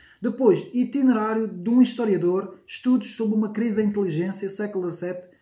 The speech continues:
até ao século vinte. Portanto, Itinéraire d'un historien, étude sur une crise de l'intelligence, dix-septième à vingtième siècle. O que é que isto quer dizer? É itinerário de um historiador, estudos, eh,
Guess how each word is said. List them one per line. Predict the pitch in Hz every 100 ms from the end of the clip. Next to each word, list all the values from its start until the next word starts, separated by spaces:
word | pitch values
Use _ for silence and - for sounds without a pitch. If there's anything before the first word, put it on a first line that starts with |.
| _
até | - 147 185
ao | 180
século | 175 - 156
vinte. | 143 127 - - _ _ _ -
Portanto, | 147 156 143
Itinéraire | 175 214 220 202 208 -
d'un | 185 185
historien, | 202 - 180 175 175 202
étude | 208 - -
sur | 208 196
une | 185
crise | - 208 180
de | 170
l'intelligence, | 185 190 180 139 160 170 - - _ _ _
dix-septième | 175 202 190 - 190 185 -
à | 151
vingtième | 185 - 170 143
siècle. | - 143 123 - _
O | 170
que | 220
é |
que | 220
isto | 202 -
quer | 185
dizer? | 165 147 143
É | 147
itinerário | 170 247 240 214 190 190 196 208 - _ _ -
de | 170
um | 240
historiador, | - 214 185 170 165 175 175
estudos, | - - 247 262 - - - _ _
eh, | 175 170 160 151